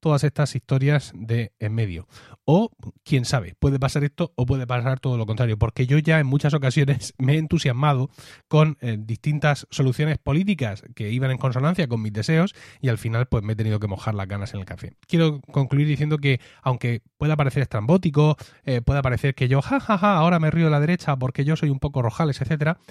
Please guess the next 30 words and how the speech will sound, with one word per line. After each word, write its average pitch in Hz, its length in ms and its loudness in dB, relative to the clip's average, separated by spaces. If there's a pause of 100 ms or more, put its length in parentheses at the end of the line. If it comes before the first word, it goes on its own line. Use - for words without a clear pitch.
(200)
todo 220 280 4
esto 175 200 2
ocurre, 180 460 2
ocurrirá 127 560 2
y 139 60 2
va 120 80 0
a 117 40 0
seguir 123 220 0
ocurriendo, 151 560 2 (260)
y 208 140 2
por 180 240 0
mucho 147 560 0
que 165 320 0
a 110 320 -4
una 143 220 0
gran 143 180 2
parte 143 260 -2
de 127 60 0
la 117 80 0
sociedad 123 280 -2
española 127 380 0
nos 107 120 -4
parezca 120 480 -2
chocante 165 480 -2 (440)
y 151 60 -4
nos 131 120 0
parezca 208 280 -2
incluso 160 560 2
a-, 127 180 -4
aberrante, 180 600 -2